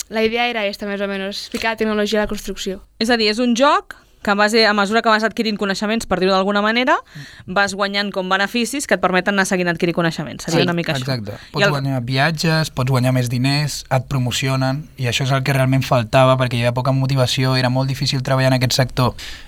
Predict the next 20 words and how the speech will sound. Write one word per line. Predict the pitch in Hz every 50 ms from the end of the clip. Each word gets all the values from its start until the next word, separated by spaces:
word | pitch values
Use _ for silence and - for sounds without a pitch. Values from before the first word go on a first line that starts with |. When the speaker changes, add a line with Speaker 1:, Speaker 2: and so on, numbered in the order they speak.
| - - -
Speaker 3:
i | 120 120 113 - - - - -
pujar-hi, | 127 117 107 120 131 131 131 135 143 - - - - -
i | 123 120
això | 110 - - 120 123 127 127
una | 127 127 123
mica | 127 123 127 127
també | 127 120 117 120
ho | 120 117
promociona. | 123 120 113 107 - - 110 104 101 87 - - - - -
I | 110 107
Speaker 2:
Però | - 190 175
i |
tot | 160 185 185 196 196
aquest | - 202 -
coneixement | - 208 202 196 - 208 196 190 190 196 196
del | 196 190
sector | 185 - 226 220 - - 214 196 190 185 185 190
japonès | 208 196 190 208 208 196 196 196 196 202 - - - 131 135 - - 294 -
de | 247 240
la | 240